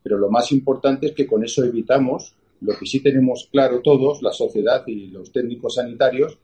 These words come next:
es que lo que estamos evitando con eso son los botellones, donde los contagios sí que son preocupantes, las fiestas ilegales, que son muy preocupantes por el número de contagios,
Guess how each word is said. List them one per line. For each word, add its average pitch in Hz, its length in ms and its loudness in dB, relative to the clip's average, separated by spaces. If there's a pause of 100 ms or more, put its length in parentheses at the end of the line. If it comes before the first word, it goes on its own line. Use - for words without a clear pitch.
(260)
es 107 180 -6
que 131 120 2
lo 123 100 2
que 104 80 -10
estamos 110 380 -4
evitando 117 460 0
con 117 160 -2
eso 127 200 -2
son 110 400 -4
los 98 200 -10
botellones, 104 640 0
donde 90 220 -8
los 90 140 -18
contagios - 520 -8
sí 101 140 -16
que - 80 -18
son 98 200 -12
preocupantes, - 800 -6 (320)
las - 180 -4
fiestas 127 380 0
ilegales, 110 520 2
que - 120 -10
son 98 320 -2
muy 107 120 -4
preocupantes 127 640 -2
por - 240 -18
el 90 160 -4
número 98 180 -4
de 95 60 -16
contagios, 139 560 -4